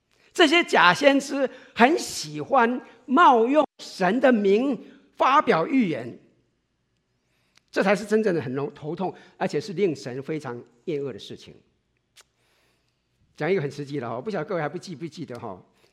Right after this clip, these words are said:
呃，这个很敏感的哈，就我，跟我讲哈，在大选的时候哈，各位记不记得哈，当时有不少的所谓的先知啊，他说什么？“神告诉我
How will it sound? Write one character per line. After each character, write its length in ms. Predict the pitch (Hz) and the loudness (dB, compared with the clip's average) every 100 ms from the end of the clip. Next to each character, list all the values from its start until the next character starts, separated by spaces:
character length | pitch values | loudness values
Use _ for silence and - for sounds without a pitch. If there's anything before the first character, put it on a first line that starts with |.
| _ | _
呃， 180 | - 113 | -20 -20
这 120 | 117 - | -18 -14
个 140 | 135 | -12
很 80 | 117 | -10
敏 180 | 127 143 | -8 -8
感 140 | 101 | -10
的 40 | |
哈， 80 | 107 | -14
就 140 | 110 120 | -14 -12
我， 100 | 147 - | -12 -14
跟 180 | 151 151 | -14 -12
我 120 | 127 | -12
讲 120 | 123 | -14
哈， 120 | 113 - _ | -20 -20 _
在 140 | - 247 | -4 -2
大 320 | 330 247 170 | -2 -2 -4
选 180 | - 123 | -10 -12
的 80 | |
时 180 | 139 147 | -12 -14
候 220 | 120 123 | -14 -14
哈， 160 | 92 107 - _ _ _ _ _ _ | -14 -20 -20 _ _ _ _ _ _
各 100 | 277 | -2
位 80 | 262 | -2
记 100 | 269 | -2
不 80 | 311 | -8
记 140 | 262 | -6
得 160 | 190 143 | -4 -4
哈， 180 | 147 - _ _ _ _ | -6 -8 _ _ _ _
当 260 | 320 311 311 | 4 4 2
时 220 | - 220 | -2 0
有 160 | 196 | 0
不 100 | 160 - | 0 -8
少 160 | - | -6
的 60 | 165 | -6
所 200 | - 147 | -6 -4
谓 160 | 196 196 | 0 -2
的 80 | |
先 500 | 156 - 226 185 175 170 | -4 -6 -2 -2 -4 -8
知 400 | - 165 143 135 _ _ _ _ _ _ _ _ _ | -12 -12 -12 -16 _ _ _ _ _ _ _ _ _
啊， 220 | - 113 - _ _ | -16 -16 -18 _ _
他 100 | - | -2
说 160 | 208 247 | 2 2
什 100 | 185 | 0
么 160 | 131 107 _ _ _ _ _ | -4 -8 _ _ _ _ _
？“神 560 | - 214 226 269 - - | 2 6 6 6 0 4
告 300 | 466 254 226 | 8 8 6
诉 240 | 302 226 | 2 -2
我 600 | 165 131 127 123 _ _ | -2 -4 -6 -8 _ _